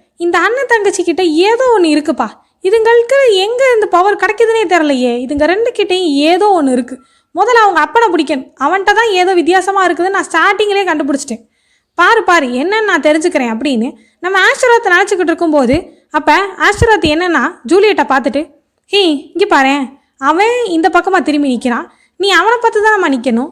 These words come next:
நீ என்ன இந்த பக்கமா திரும்பி நின்னுட்டு இருக்க? அஹ், என்ன விஷயம்? சண்டை போட போறது இல்லையா நீ?"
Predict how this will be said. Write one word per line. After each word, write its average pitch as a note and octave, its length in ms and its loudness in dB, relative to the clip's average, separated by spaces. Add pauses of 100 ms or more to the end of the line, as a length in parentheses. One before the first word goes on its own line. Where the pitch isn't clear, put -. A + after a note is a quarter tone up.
நீ G4 160 0
என்ன A4+ 160 0
இந்த F4 280 0
பக்கமா G#4+ 240 0
திரும்பி F4+ 260 2
நின்னுட்டு D#4+ 340 0
இருக்க? D4+ 480 -2 (260)
அஹ், E4 160 -4
என்ன G4 500 0
விஷயம்? D#4+ 520 -2
சண்டை G4+ 340 0
போட A4 140 4
போறது D#4+ 220 0
இல்லையா C4+ 260 0
நீ?" B3 520 -2